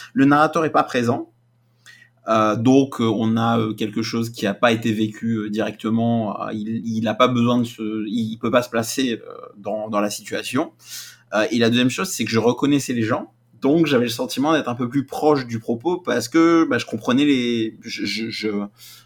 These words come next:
comment, je comprenais un petit peu plus ce qui se passait derrière et, euh, je connaissais les personnes. Et je pense que ça, ça a joué aussi. Le, l'une dans les seules choses que j'ai retenues, euh, on a, c'est, euh, les différents échanges, les,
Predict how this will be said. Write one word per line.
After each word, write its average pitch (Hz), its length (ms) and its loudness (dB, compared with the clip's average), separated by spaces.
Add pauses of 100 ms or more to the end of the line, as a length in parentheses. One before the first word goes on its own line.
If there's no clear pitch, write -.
(440)
comment, 104 160 -16
je - 80 -14
comprenais 127 420 0
un 127 140 0
petit 117 160 -10
peu 120 160 -6
plus 147 220 -2
ce - 80 -6
qui 120 100 -10
se - 60 -16
passait 113 260 -4
derrière 131 520 0
et, 147 200 6
euh, 143 80 2
je - 80 -6
connaissais 113 300 -6
les 139 80 0
personnes. 117 400 -8 (880)
Et - 120 -10
je - 80 -6
pense 196 220 0
que 147 120 -8
ça, 156 420 4
ça - 360 -6
a 123 60 2
joué 143 220 4
aussi. 135 460 -2
Le, 107 340 -8 (140)
l'une 110 400 -2 (180)
dans 110 120 -6
les 110 80 -6
seules 120 180 0
choses 117 240 -2
que - 100 -4
j'ai 104 140 0
retenues, 120 480 -4
euh, 117 80 -8 (320)
on 107 100 -8
a, 123 160 -2
c'est, 117 320 -2
euh, 110 140 0
les 107 140 -4
différents 110 320 -6
échanges, 139 520 -2
les, 110 240 -2